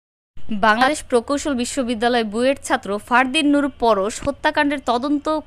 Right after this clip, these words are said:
নতুন মোড় নিয়েছে। পেশাদার মাদক কারবারিদের হাতে ফারদিন নূর খুন হয়েছে বলে তথ্য মিলেছে।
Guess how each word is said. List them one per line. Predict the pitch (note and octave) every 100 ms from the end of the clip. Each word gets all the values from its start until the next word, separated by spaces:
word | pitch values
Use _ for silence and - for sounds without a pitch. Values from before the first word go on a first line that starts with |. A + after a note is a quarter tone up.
| A3
নতুন | A3 C4 B3
মোড় | A3 F3+
নিয়েছে। | E3+ E3 - E3+ - - - - - - -
পেশাদার | C4 C#4+ D#4+ D#4 E4 B3 -
মাদক | - G3+ A3 A#3+ C4+ - - -
কারবারিদের | A#3+ A#3 A#3+ A#3 G#3+
হাতে | B3 G#3 A3+
ফারদিন | A#3 B3+ C4 C#4
নূর | C4+
খুন | C4 C4+
হয়েছে | A#3+ B3+ A#3 C4
বলে | G#3+ A3
তথ্য | A3 B3+ -
মিলেছে। | G#3+ F3 D#3+ -